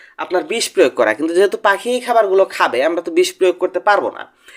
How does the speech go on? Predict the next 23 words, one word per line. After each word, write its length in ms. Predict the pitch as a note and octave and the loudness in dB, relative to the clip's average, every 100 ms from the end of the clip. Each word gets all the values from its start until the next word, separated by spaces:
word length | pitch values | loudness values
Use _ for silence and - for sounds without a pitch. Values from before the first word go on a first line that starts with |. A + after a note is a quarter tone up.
| - - | -20 -2
এজন্য 320 | F#3+ F#3+ A#3+ | 2 2 4
আসলে 340 | A#3 G3 G3+ A3 | 2 2 -2 -2
এটার 240 | G3 F#3+ | -2 -4
কোনো 200 | G#3 G3+ | -4 0
অল্টারনেটিভ 720 | G#3 G3 E3 F3 F#3 E3+ E3+ F#3+ | 0 2 0 0 0 0 2 2
নেই। 160 | A3+ | 2
এটার 280 | - - E3+ | -2 -2 2
অল্টারনেটিভ 480 | F3 F3+ F#3+ F#3 F#3+ - | 2 2 0 -2 -4 0
একটাই, 420 | D3+ - G#3+ A#3 | -2 0 -2 0
আপনি 280 | - D#3+ G3+ | -4 -6 -4
যে 100 | G#3+ | -4
খাবারগুলো 480 | G#3+ G3 F3+ F3 E3+ | 0 0 0 0 0
আমার 200 | F3 F#3+ | 0 -2
কাছ 180 | G3 | -6
থেকে 200 | - G3 | -6 -4
নেবেন 340 | F#3+ F3+ G#3 G3 | 0 2 2 2
বা 100 | D#3+ | 0
আপনি 200 | D#3+ E3+ | 0 -6
যে 120 | E3+ | -6
খাবারগুলো 420 | F3 E3+ D#3 E3 | -4 -6 -4 -8
তৈরি 260 | E3+ G#3 G#3 | -2 -2 0
করছেন 400 | E3+ E3 F#3+ E3 | -4 -2 -2 0
বা 200 | D3+ | 0